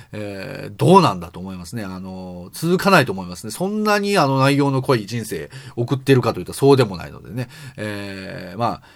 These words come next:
新崎ストーリーも、まあ、あの、一回から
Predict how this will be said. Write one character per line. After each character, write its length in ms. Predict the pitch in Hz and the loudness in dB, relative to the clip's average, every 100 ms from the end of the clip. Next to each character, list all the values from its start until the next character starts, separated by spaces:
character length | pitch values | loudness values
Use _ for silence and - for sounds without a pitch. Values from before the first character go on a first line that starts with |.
| _ | _
新 180 | - 143 | -10 -2
崎 220 | 131 127 | 0 0
ス 60 | 127 | 2
ト 80 | 135 | 2
ー 40 | |
リ 60 | 127 | 0
ー 20 | |
も、 320 | 104 95 92 - | -2 -6 -8 -4
ま 380 | 107 90 - _ - | -4 -4 -8 _ -12
あ、 100 | 95 | -10
あ 60 | |
の、 220 | 92 90 - _ _ _ _ _ - | -8 -10 -14 _ _ _ _ _ -12
一 120 | 123 - | -10 0
回 200 | 120 101 | 0 0
か 100 | 92 | -6
ら 200 | 87 | -8